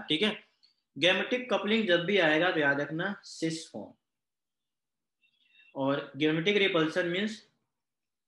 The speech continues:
transform। सिस and ट्रांस, आप लोगों ने chemistry में पढ़ा होगा, cis and trans phase पढ़े होंगे, ठीक है। cis and trans phase पढ़ा, पढ़े होंगे आप लोगों को, मे भी recall होगा।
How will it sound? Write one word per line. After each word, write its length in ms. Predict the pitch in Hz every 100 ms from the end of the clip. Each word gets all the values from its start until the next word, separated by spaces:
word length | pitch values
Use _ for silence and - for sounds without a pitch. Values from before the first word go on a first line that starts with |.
| _ _
transform। 760 | 139 131 151 160 - - - - _ _ _ _ _ _ _ _ _ _ _ _ -
सिस 200 | 190 202 -
and 220 | 185 190
ट्रांस, 400 | 180 151 143 135 147
आप 140 | 165
लोगों 200 | 175 180
ने 80 | 196
chemistry 420 | 208 156 160 160 185
में 100 | 170
पढ़ा 160 | 147 147
होगा, 240 | 160 196
cis 280 | 202 156 160
and 360 | - 147 156 165
trans 460 | 143 131 139 147 175
phase 560 | 165 - 123 120 120
पढ़े 300 | - 113 117 117
होंगे, 500 | 113 110 113 123 117 -
ठीक 120 | 135
है। 120 | 185 202 - _ _ _ -
cis 260 | 175 196
and 220 | 170 180 190
trans 300 | 147 165 165
phase 300 | 160 170 -
पढ़ा, 260 | 135 131 139 135 -
पढ़े 180 | 135 156
होंगे 200 | 156 156
आप 160 | 147
लोगों 200 | 151 160
को, 100 | 185
मे 160 | 156 135
भी 120 | 139
recall 340 | 156 - 139 143
होगा। 220 | 151